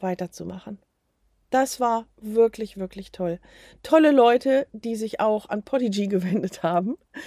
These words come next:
und denen beschrieben haben, dass es wirklich wahr war, wie das Ding gelöscht wurde. Unterstützung also.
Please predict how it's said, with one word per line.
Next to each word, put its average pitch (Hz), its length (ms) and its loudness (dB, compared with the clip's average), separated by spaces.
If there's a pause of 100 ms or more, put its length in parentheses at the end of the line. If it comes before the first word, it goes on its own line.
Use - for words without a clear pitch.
(520)
und 254 240 2
denen 262 220 4
beschrieben 247 500 0
haben, 233 400 2
dass 214 200 -2
es 185 260 -6
wirklich 214 720 -2
wahr 214 440 0
war, 160 360 -2 (540)
wie 208 260 -4
das 185 280 0
Ding 196 320 -2 (120)
gelöscht 196 500 0
wurde. 185 380 -6 (960)
Unterstützung 247 640 2
also. 120 400 -8